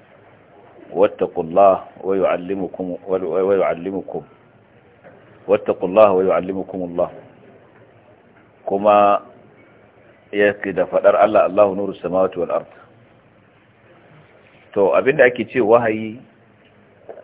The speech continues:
da larabci shine al-i'lam al-khafi. A sanar da kai ta ɓoyayyar hanya. A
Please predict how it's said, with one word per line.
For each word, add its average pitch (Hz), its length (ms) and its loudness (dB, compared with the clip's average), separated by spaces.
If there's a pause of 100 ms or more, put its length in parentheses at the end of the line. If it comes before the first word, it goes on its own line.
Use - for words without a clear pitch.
(120)
da 92 220 -4
larabci 113 560 4
shine 120 240 -6
al-i'lam 90 640 0 (160)
al-khafi. 85 480 -12 (1200)
A 85 160 -6
sanar 120 260 2
da 101 140 -2
kai 110 320 -4
ta 110 160 -6
ɓoyayyar 95 560 -4
hanya. 92 320 -10 (1120)
A - 40 -20